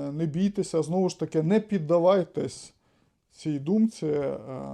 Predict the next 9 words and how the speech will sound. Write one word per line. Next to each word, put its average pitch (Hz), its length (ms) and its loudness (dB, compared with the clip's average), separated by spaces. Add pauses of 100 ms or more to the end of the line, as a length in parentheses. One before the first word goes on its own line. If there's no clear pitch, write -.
(240)
не 160 420 0
думайте, 147 600 0
що 139 420 -2
ви 151 180 2
і 139 200 -2
є 160 160 0
продукт 147 480 -6 (680)
вашого 139 840 -4
мозку, 135 560 -10